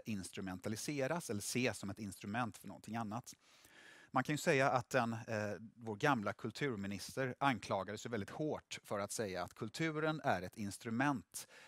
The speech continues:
eh, för någonting annat, att man helt enkelt har kulturen som ett instrument för att uppnå någonting annat.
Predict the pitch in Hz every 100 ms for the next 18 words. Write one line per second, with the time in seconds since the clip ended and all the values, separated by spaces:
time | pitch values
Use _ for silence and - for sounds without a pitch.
0 | - 107 - 113 104 110 127 107 104 104
1 | 113 95 101 98 95 - 110 - 117 98
2 | 107 101 110 98 120 104 - 107 117 120
3 | - 92 - 160 - 113 131 110 95 98
4 | 101 117 98 123 -